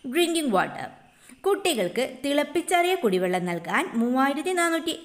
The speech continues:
എൺപത്തഞ്ച് രൂപ വിലയുള്ള വലിയ പാത്രങ്ങളും കറികൾ വിളമ്പാൻ രണ്ടായിരത്തി ഒരുന്നൂറ്റി നാൽപത്തഞ്ച് രൂപ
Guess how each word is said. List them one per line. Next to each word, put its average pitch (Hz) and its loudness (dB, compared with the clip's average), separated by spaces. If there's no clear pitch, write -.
എൺപത്തഞ്ച് 269 0
രൂപ 220 0
വിലയുള്ള 175 -2
വലിയ 208 0
പാത്രങ്ങളും 170 -4
കറികൾ 311 2
വിളമ്പാൻ 180 2
രണ്ടായിരത്തി 208 0
ഒരുന്നൂറ്റി 262 0
നാൽപത്തഞ്ച് 196 -2
രൂപ 262 0